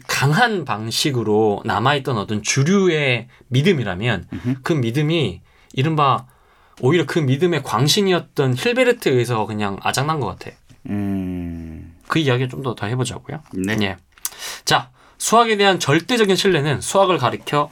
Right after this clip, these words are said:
Speaker 1: 과학의 여왕이라고 칭한 데에서도 드러납니다.
Speaker 2: 네.
Speaker 1: 아직도 저렇게 생각하지, 솔직히 당신은?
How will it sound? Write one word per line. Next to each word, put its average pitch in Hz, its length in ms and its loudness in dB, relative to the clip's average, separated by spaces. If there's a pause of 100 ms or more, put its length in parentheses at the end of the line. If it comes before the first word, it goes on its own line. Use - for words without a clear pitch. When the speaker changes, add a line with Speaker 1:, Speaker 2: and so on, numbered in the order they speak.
(120)
Speaker 1:
과학의 127 480 0
여왕이라고 139 680 2
칭한 202 280 2
데에서도 127 320 -2
드러납니다. 107 500 -4
Speaker 2:
네. 117 260 -2 (200)
Speaker 1:
아직도 180 280 0
저렇게 123 240 -2
생각하지, 190 420 -2
솔직히 113 400 -6 (300)
당신은? 101 320 -2